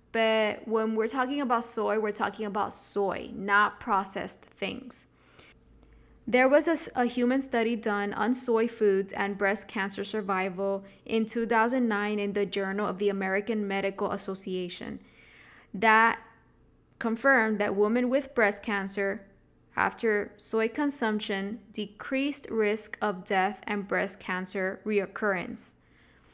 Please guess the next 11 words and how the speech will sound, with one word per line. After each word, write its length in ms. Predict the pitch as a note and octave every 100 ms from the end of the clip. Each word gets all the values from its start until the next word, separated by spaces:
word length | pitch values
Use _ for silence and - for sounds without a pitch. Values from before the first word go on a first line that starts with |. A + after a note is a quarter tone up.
| - _ _ _ _ _ -
And 400 | - A#3 A#3+ A#3+
there 160 | A3+ G#3+
are 120 | G3+
five 440 | - A#3+ A3 A#3+
studies 560 | - A#3 G3+ G#3 A3 A3+
to 140 | A3
show 440 | G#3+ - G3+ G3+ G3
this 320 | F#3+ G#3 -
same 520 | - - G#3+ G#3 G3+
exact 480 | G3+ G3 G#3+ F#3 F3+
thing. 400 | - F#3+ -